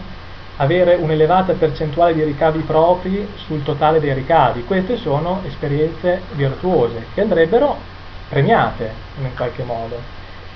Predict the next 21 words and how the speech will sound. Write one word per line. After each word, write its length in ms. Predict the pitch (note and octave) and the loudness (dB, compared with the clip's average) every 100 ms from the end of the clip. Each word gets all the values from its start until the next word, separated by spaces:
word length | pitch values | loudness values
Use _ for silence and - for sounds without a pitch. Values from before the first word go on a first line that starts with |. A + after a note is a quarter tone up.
| - - - - | -16 -16 -12 0
Quinto 260 | F#3+ G3 | 4 4
punto, 480 | G3 B3+ C#4+ C4 - - | 2 0 4 2 2 0
tenere 280 | F3+ G#3+ G#3 | 0 0 0
conto 240 | A3+ A#3 | 2 2
dell'operato 540 | E3 F3 - G3+ A3+ | 4 2 4 2 2
degli 200 | A3+ D#3+ | 0 2
altri 260 | E3 F3 F#3 | 0 -2 -4
livelli 320 | D#3 D#3 D#3 | -2 0 -2
di 100 | D3 | -2
governo. 520 | D3 C#3 C3 A#2 A#2+ | -2 0 0 0 -4
Questa 280 | A#2+ G3 G3 | -6 -4 -2
è 40 | G#3 | -2
una 100 | D3+ | 0
cosa 280 | E3+ F#3+ F#3+ | -2 -2 -4
che 300 | D3+ D3 F3+ - - - - - - - | -2 0 -2 -8 -12 -12 -14 -14 -12 -8
in 80 | D3+ | -4
gran 200 | C#3+ E3+ | 2 2
parte 280 | - F#3 F#3+ | 4 2 2
non 180 | D#3 C#3 | -2 -4
si 140 | C#3 | -6
fa. 300 | C3+ E3+ C3 | 0 2 2